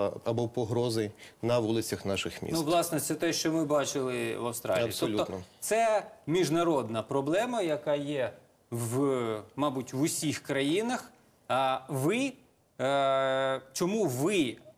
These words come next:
Speaker 2: е, я знаю, що ви були журналістом, а зараз чому ви присвятили своє життя, ви, Євгенія, чому ви присвятили своє життя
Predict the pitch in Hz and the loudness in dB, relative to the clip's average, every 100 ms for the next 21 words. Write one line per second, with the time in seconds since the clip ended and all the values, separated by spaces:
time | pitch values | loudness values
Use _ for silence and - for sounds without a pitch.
0 | - 127 120 147 156 165 131 139 143 123 | -8 -6 -2 -2 0 -2 -2 -2 -2 -2
1 | 127 123 117 135 156 175 226 - 185 - | -4 -2 -2 -2 0 -2 -4 -4 -4 -2
2 | 131 143 180 202 - 147 147 147 147 135 | -2 2 2 0 -2 -2 -2 -2 -2 -4
3 | - 123 143 127 117 - 120 120 110 110 | -4 -6 -4 -4 -4 -4 -4 -2 -4 -6
4 | 110 - 156 120 120 135 110 101 101 151 | -8 -4 -4 -4 -6 -6 -6 -6 -4 -4
5 | 160 131 - 131 147 139 - 120 123 131 | -4 -8 -6 -4 -2 -4 -6 -10 -8 -6
6 | 123 117 120 120 110 110 - 131 135 | -8 -6 -4 -4 -6 -8 -2 0 0